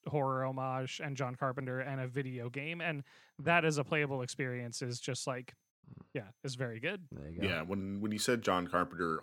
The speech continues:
Speaker 3: horror game, I, I hadn't seen the, the trailer, so I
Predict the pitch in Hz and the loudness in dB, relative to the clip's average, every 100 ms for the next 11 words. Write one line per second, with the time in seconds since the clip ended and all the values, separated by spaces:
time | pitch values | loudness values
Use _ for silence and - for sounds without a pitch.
0 | - 87 85 82 82 80 80 78 - 87 | -2 -2 0 -2 -4 -4 -4 -6 -2 2
1 | 92 92 90 76 - 85 80 69 - - | 4 4 2 -4 -4 -2 -4 -4 -8 -8
2 | - 80 71 - | -2 -2 -2 -6